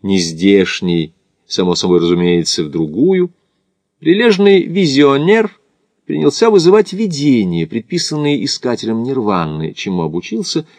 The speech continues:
сидя на мучной болтушке и чистой воде в подземелье монастыря Тигровое Логово.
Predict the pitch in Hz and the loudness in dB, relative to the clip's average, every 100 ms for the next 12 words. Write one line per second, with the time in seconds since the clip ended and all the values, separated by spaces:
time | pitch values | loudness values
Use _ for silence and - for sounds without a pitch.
0 | _ - - 208 165 156 117 104 - 123 | _ -10 -4 -2 0 0 0 -2 0 0
1 | 98 104 - 104 - 113 95 - 90 - | 2 0 0 -6 -6 -6 -6 -4 -6 -4
2 | 90 90 107 85 82 _ _ _ 101 82 | -2 0 0 0 0 _ _ _ -4 -2
3 | 87 113 139 113 98 87 - 90 90 104 | -2 0 2 0 -2 -4 -6 -2 0 0
4 | 107 _ - 95 90 90 87 87 85 82 | -6 _ -12 -6 -2 2 2 2 2 0
5 | 80 76 - | -2 -6 -12